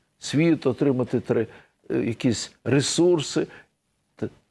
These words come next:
території. Це також є, але це на другому те-, авторитарний світ, недемократичний, з замахом на тоталітаризм,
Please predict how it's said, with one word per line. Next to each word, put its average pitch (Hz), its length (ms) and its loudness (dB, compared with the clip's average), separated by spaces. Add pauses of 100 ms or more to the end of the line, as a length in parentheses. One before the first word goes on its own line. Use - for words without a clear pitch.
(120)
території. 165 600 2
Це 208 220 0
також 226 420 0
є, 113 300 2
але 139 160 2
це - 160 -2
на 170 100 2
другому 127 460 -2
те-, - 60 -16 (720)
авторитарний 175 800 0
світ, 127 380 -2 (1000)
недемократичний, 143 1000 0
з - 260 -8 (340)
замахом 151 580 0
на 143 100 2
тоталітаризм, 135 920 0